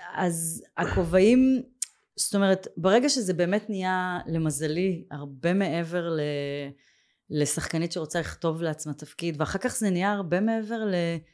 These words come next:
ל-, "בואו נספר לכם על תופעה שקרתה באמת במשפחה שלנו", ופתאום זה נהיה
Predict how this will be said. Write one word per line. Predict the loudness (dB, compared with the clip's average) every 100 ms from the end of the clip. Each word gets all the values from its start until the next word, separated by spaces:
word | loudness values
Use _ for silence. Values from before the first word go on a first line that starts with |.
| _ _ _ _ _ -2
ל-, | 2 2 0 -12 _
"בואו | -2 4 4
נספר | 2 -2 -2 0
לכם | -2 -2 -4
על | -4
תופעה | -6 -10 -8 -4 -2 -2
שקרתה | -2 -6 -8 -10 -4 -2
באמת | 0 -2 -2 -4 -6 -8 -6
במשפחה | -2 -2 -2 -4 -4
שלנו", | -2 2 4 4 2
ופתאום | -4 -4 -6
זה | -6 -8
נהיה | -10 -10